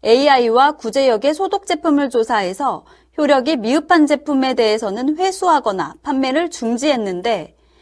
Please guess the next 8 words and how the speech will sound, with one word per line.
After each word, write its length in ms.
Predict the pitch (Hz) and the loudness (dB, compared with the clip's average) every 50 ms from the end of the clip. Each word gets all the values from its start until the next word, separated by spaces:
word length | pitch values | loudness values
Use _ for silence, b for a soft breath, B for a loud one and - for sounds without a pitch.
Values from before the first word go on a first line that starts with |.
| _ _ _ - | _ _ _ -8
조치가 480 | - 247 226 - - 294 233 285 302 | -6 -6 -4 -2 -2 -2 0 0 -2
제대로 400 | 302 - 240 220 262 302 311 320 | -2 -2 -4 -2 0 0 0 0
전달되지 680 | 311 294 226 226 247 302 302 302 254 277 269 262 262 247 | 0 -2 -2 0 2 2 2 4 4 2 2 2 2 2
않는 340 | 240 226 208 202 196 190 196 | 2 2 0 -2 -4 -4 -2
등 300 | 202 277 247 196 170 165 | -2 -2 -2 -2 -4 -8
관리가 400 | - 226 208 196 190 185 269 285 | -8 -8 -6 -4 -2 -2 -2 -4
부실했던 600 | - - 254 254 - 320 - 320 - - 277 269 | -4 -4 -4 -2 0 0 0 0 0 -2 -2 -2
겁니다. 580 | 214 220 202 196 190 180 175 175 151 - - _ | -2 -2 -2 -2 -4 -4 -6 -6 -8 -8 -12 _